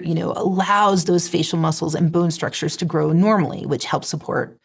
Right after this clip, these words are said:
you know, appropriate speech and feeding and swallowing. And so I encourage parents to <laughs> skip the sippy cup, but also in, and skip the three sixty cups because of that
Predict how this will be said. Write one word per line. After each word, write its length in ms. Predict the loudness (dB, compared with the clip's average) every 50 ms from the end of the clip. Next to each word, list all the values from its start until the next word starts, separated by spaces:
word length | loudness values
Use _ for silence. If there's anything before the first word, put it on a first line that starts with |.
| _ _ _ _ _ -2
you 80 | -2 -2
know, 100 | -2 -2
appropriate 520 | -6 -4 -4 -4 -4 -2 -4 -6 -4 -6
speech 420 | -8 -4 -2 0 0 -2 -2 -4
and 160 | -4 -4 -4 -4
feeding 400 | -4 -2 0 0 0 0 -2 -4
and 100 | -6 -6
swallowing. 640 | -4 -2 0 0 2 0 0 -4 -6 -10 -10 -12 _ _ _ _ _ _ _ 0
And 160 | 2 2 2
so 600 | 2 2 4 4 4 4 4 4 2 0 -2 -6 _ _ _ _ _ _ _ -2
I 80 | 2
encourage 540 | 2 4 2 2 4 4 4 4 4 2 2
parents 400 | 0 2 2 2 2 0 -2 -6 -6
to 480 | -4 -2 0 0 0 0 -2 -4 -6 -8 -2 2
<laughs> 120 | 4 4 4
skip 260 | 4 2 2 2 2
the 60 | 0
sippy 280 | -2 0 0 0 0 2
cup, 280 | 4 4 4 4 2
but 100 | 2 2
also 440 | 2 2 2 2 2 2 4 4 4
in, 280 | 4 4 4 4 2 -2 -8 -6
and 300 | -4 0 0 0 0 0
skip 320 | -2 0 0 0 0 0
the 80 | -2 -4
three 220 | -4 -2 -2 -2
sixty 340 | -2 -2 -4 -4 -4 -4 -6
cups 380 | -4 -4 -4 -4 -4 -6 -8 -6
because 560 | -4 -6 -6 -6 -6 -4 0 0 2 2 0
of 240 | -2 -2 -6 -6 -6
that 340 | -4 -4 -2 -4 -4 -6